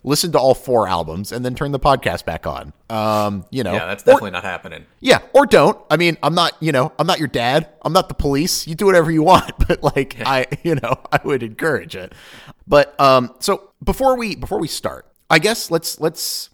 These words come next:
Speaker 1: let's talk about one thing here, and maybe this is, maybe this is worth talking about, but I, I, I did find it interesting that, like, 'cause, you know, we talk about, we, we've talked about movies, we've talked about T V, we've talked about, we've talked about a number of things. I feel like this might be one of the topics that we, eh,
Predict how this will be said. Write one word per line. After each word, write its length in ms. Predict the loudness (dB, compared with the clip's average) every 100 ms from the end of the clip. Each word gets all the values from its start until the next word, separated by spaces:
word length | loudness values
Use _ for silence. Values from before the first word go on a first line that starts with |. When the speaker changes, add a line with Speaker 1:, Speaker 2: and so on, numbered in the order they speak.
| -6
Speaker 1:
let's 140 | -2
talk 160 | -2 0
about 160 | 0
one 160 | 0 -2
thing 180 | -2 -8
here, 460 | -6 -6 -6 -12 _ _
and 300 | -10 -8 -8 -12 _ -4
maybe 220 | -2 -2
this 160 | -6 -8
is, 100 | -6
maybe 160 | -4
this 80 | -6
is 60 | -6
worth 140 | -8 -6
talking 200 | -8 -8
about, 140 | -12
but 120 | -12 -16 -10
I, 100 | -8
I, 100 | -6 -2
I 40 | -2
did 160 | -2
find 220 | -2 -2
it 80 | -2
interesting 560 | -8 -6 -6 -8 -10 -8
that, 160 | -10 -8
like, 360 | -6 -6 -8 -8
'cause, 140 | -6
you 80 | -4
know, 60 | -4
we 120 | -2
talk 260 | 0 0
about, 600 | 0 0 0 -2 _ _ _ _ -8
we, 140 | -4
we've 160 | -4 0
talked 200 | 2 2
about 160 | 0 0
movies, 280 | 0 0 -2
we've 60 |
talked 160 | -2 -2
about 160 | -6
T 160 | -6 -12
V, 160 | -10 -8
we've 140 | -6
talked 160 | -4 -6
about, 100 | -8 -12
we've 80 | 0
talked 160 | 2 4
about 140 | 4
a 60 | 4
number 240 | 2 0
of 80 | -6
things. 220 | -8 -12 -16 -14 -6
I 80 | -6
feel 260 | -2 0
like 140 | 0 -4 _ -10
this 260 | -6 -4
might 400 | -4 -4 -4 -6
be 120 | -8 -2
one 200 | 0 0
of 100 | -2
the 60 |
topics 540 | -2 0 -2 -4 -10 -10
that 160 | -10
we, 220 | -8 -10 -10
eh, 140 | -14